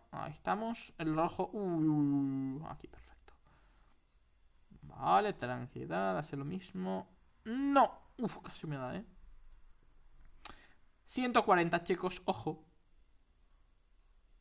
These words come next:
Ojito que la cosa se va poniendo tensa, ¿eh? No me des, porfa. Uf, menos mal no me ha dado. Vamos. Me quedo aquí, genial. Vale, perfecto. Ciento setenta, ojo.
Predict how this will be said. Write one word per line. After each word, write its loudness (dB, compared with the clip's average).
Ojito -2
que -2
la 4
cosa -2
se 0
va 4
poniendo -2
tensa, -2
¿eh? -10
No 0
me 2
des, 0
porfa. -6
Uf, -20
menos -6
mal -6
no -6
me -6
ha -2
dado. -2
Vamos. 0
Me -6
quedo -2
aquí, -4
genial. -2
Vale, 0
perfecto. -2
Ciento -4
setenta, 2
ojo. 2